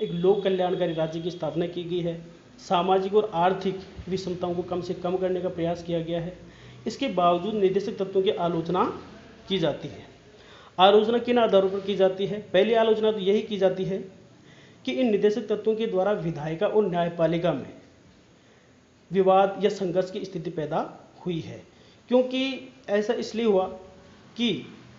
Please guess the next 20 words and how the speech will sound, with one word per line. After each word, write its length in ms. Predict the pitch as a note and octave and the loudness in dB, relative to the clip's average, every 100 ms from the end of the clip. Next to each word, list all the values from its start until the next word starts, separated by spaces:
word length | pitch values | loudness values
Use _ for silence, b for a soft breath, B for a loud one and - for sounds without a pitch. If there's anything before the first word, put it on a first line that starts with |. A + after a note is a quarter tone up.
| - - - - - | -20 -20 -20 -16 0
मूल 220 | F#3 A3 | 6 6
अधिकारों 420 | A3 G3 F#3+ G3 | 6 2 2 2
में 100 | G#3+ | 2
आपको 320 | G3+ F3+ F3 G3 | 0 0 0 -4
संपत्ति 380 | F3 E3+ E3 | -4 -6 -4
का 100 | F3+ | -2
अधिकार 420 | D#3+ D3 C#3+ E3 E3+ | -2 -4 -4 -2 0
दिया 220 | F#3 F3+ | 2 2
गया 220 | F3 F3 | 0 -4
है, 180 | F3 - - - | -4 -10 -16 -2
वहीं 280 | F#3+ A3 E3 | 2 2 2
दूसरी 400 | G#3+ A#3 A#3 B3 | -4 -4 -4 -2
ओर 240 | F#3 D3+ E3+ - - - _ b b b b | 0 -2 -6 -16 -20 -20 _ b b b b
निर्देशक 400 | F#3+ G3+ A3+ A#3 | 2 4 2 0
तत्व 220 | A3 A3 | -2 0
में 120 | A3 | 0
ये 160 | F3+ A3 | 2 2
कहा 220 | G#3+ F#3+ | 0 -2
गया 220 | F3 F3+ | -2 0
है 340 | F3 F#3+ - | 0 -4 -6